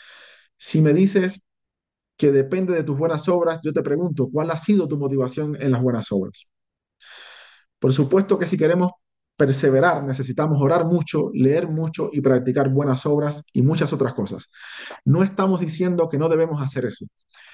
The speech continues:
Estamos diciendo que si dependiera exclusivamente de eso, nos perderíamos muchas veces en el día, porque fallamos muchas veces durante el día. Entonces, la voluntad es una cosa muy frágil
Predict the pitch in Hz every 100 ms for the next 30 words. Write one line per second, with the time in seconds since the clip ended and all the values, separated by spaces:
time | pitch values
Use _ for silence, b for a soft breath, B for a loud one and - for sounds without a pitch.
0 | B B 131 156 202 190 180 202 156 143
1 | 139 - 151 151 147 143 139 180 170 147
2 | - 143 135 151 131 196 196 180 185 190
3 | 156 143 135 135 135 b b b _ -
4 | 143 190 196 190 175 165 180 156 147 151
5 | 185 165 160 160 143 143 131 123 170 117
6 | - 135 143 135 135 160 156 135 190 202
7 | 170 143 127 - _ 131 131 117 107 101
8 | 82 - _ _ _ _ _ _ _ _
9 | _ _ _ _ _ _ b b b _
10 | _ _ _ _ - 120 165 190 180 151
11 | 147 151 147 139 180 160 - - 143 165
12 | 165 160 175 160 143 180 202 196 165 135
13 | 135 -